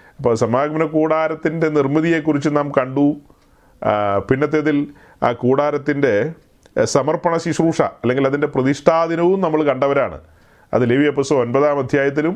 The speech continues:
പുറപ്പാട് പുസ്തകം നാൽപതാം അധ്യായത്തിലും ഇങ്ങനെ രണ്ട് അധ്യായത്തിലൂടെയാണ് അതിൻ്റെ സമർപ്പണം നാം കണ്ടത്. എല്ലാം പർവ്വതത്തിലെ മാതൃക പ്രകാരം ചമച്ചു. അത് കഴിഞ്ഞ് എല്ലാം ക്രമത്തിൽ അടുക്കി വെച്ചു. പിന്നീട് മോശയും അഹ്റോനും വെളിയിലേക്ക് വന്നു.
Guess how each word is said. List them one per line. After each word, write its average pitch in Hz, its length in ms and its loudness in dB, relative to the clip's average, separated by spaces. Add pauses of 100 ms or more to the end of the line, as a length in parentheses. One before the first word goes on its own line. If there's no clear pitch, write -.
(160)
പുറപ്പാട് 139 380 0
പുസ്തകം 143 260 0
നാൽപതാം 147 640 0
അധ്യായത്തിലും 139 600 0 (320)
ഇങ്ങനെ 165 240 0
രണ്ട് 143 300 0
അധ്യായത്തിലൂടെയാണ് 156 1080 0 (340)
അതിൻ്റെ 131 240 0
സമർപ്പണം 139 500 -2
നാം 135 180 -2
കണ്ടത്. 120 340 0 (600)
എല്ലാം 135 680 2 (640)
പർവ്വതത്തിലെ 131 420 0
മാതൃക 127 360 0
പ്രകാരം 135 480 0
ചമച്ചു. 123 420 -2 (680)
അത് 131 180 2
കഴിഞ്ഞ് 135 280 0
എല്ലാം 135 280 2
ക്രമത്തിൽ 117 520 -2
അടുക്കി 117 300 -2
വെച്ചു. 143 280 0 (440)
പിന്നീട് 151 280 0
മോശയും 131 440 0
അഹ്റോനും 131 400 0
വെളിയിലേക്ക് 139 440 2
വന്നു. 131 260 0